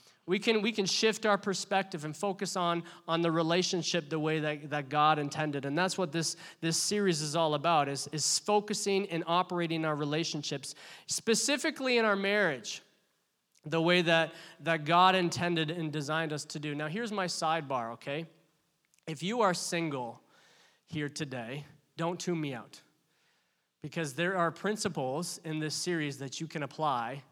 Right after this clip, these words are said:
for your future. If you are single and you're like,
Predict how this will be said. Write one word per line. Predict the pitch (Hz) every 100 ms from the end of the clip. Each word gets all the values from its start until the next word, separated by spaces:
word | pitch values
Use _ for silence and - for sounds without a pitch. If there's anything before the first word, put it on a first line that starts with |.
| _ - _ _ _ _
for | 156 147
your | 147
future. | 147 180 180 - 113 - - _ _ _ _ _ _ _ -
If | 156 156
you | 185 208
are | 175
single | 175 190 196 175 156
and |
you're | 147
like, | 139 131